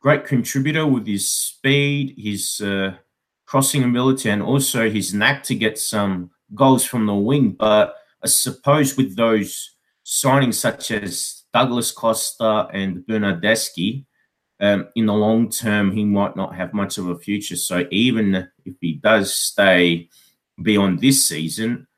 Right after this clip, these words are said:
maybe he might just have two more years with the Bo-, Bianconeri, and that would be all. Another thing to keep in mind is that Marco Piazza is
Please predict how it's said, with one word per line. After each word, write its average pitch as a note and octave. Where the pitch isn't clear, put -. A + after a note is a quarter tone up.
maybe F#2+
he G2
might G2
just -
have F2+
two G2+
more F#2
years G2+
with F2
the F#2+
Bo-, F#2+
Bianconeri, F#2
and E2+
that F#2
would D#2+
be E2+
all. F#2
Another G2+
thing G2
to F#2
keep G2
in F#2
mind F#2
is F2+
that F2+
Marco G2
Piazza A2+
is F2+